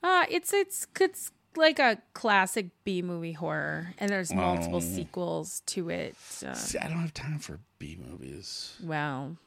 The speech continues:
Speaker 1: there is
Speaker 2: See,
Speaker 1: a
Speaker 2: look at this.
Speaker 1: scene.
Speaker 2: My, look at this. My web browser won't even, the link won't even work.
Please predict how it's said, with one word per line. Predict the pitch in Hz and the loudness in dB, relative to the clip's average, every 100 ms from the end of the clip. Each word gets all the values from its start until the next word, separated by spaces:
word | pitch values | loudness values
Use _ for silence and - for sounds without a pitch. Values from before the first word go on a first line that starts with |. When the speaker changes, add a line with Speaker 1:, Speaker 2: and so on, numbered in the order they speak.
| _ - | _ -10
Speaker 1:
there | 175 175 170 | -2 0 2
is | 180 | 2
Speaker 2:
See, | 165 | 4
Speaker 1:
a | |
Speaker 2:
look | 160 | 8
at | 180 | 8
this. | 156 - | 8 6
Speaker 1:
scene. | 127 | 6
Speaker 2:
My, | 147 139 | 8 8
look | 143 | 6
at | 147 | 6
this. | 101 | 4
My | 113 | 4
web | 113 98 98 | 4 4 2
browser | 117 95 87 85 | 4 4 2 -2
won't | 82 82 | -4 -6
even, | 80 82 78 71 | -6 -6 -8 -10
the | 98 | -6
link | 90 110 120 | 0 0 0
won't | 101 82 | -4 -6
even | 80 76 | -6 -8
work. | 80 | -8